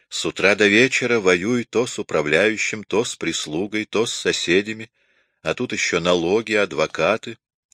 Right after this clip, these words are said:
Стоит лишь людям пронюхать, что вы скопили немного денег, как уже нет отбоя от желающих поживиться за ваш счёт. Как бы вы хорошо ни относились к ним,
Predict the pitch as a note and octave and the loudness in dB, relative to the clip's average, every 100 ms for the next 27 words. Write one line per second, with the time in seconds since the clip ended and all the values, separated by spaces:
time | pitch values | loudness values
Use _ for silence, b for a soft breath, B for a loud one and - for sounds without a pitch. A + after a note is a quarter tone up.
0 | _ _ _ _ _ - - C3+ B2 A#2+ | _ _ _ _ _ -10 4 6 6 2
1 | G2 - E2 F#2+ E2 E2+ - E2+ F2 A2 | -2 0 0 -2 0 -4 0 2 2 0
2 | D#3 - G2 - - D#2 D2+ - - - | -4 -6 -8 -8 -4 -4 -4 -2 -2 -2
3 | E2 D2 D2+ D#2 D2 C#2+ D2 D2 C2+ A#2+ | -4 -4 -6 -8 -8 -6 -4 -4 -6 -10
4 | - b b b b b b b - A2+ | -18 b b b b b b b -4 -4
5 | - A2 B2 B2+ B2 A#2+ G2+ E2 F#2 E2 | -2 2 2 4 2 2 0 0 0 2
6 | D2 C#2+ - D2+ D#2 D#2 - F2 - - | 0 -2 -2 0 2 0 -2 -4 -6 -6
7 | D2+ C#2+ D2 - - D2+ C2+ C2+ - - | -4 -4 -4 -8 -8 -6 -4 -4 -6 -6
8 | - B1+ - _ _ _ _ _ _ _ | -6 -10 -16 _ _ _ _ _ _ _
9 | _ _ _ _ _ G#2+ C3+ B2 B2 C3+ | _ _ _ _ _ 0 0 2 2 2
10 | - A#2+ A#2 - A#2+ A2+ A2 A2 G2+ - | 2 2 4 2 2 4 2 0 -6 -4
11 | D#3 C3 - - D2 A#2+ | -4 -2 -6 -10 -12 -14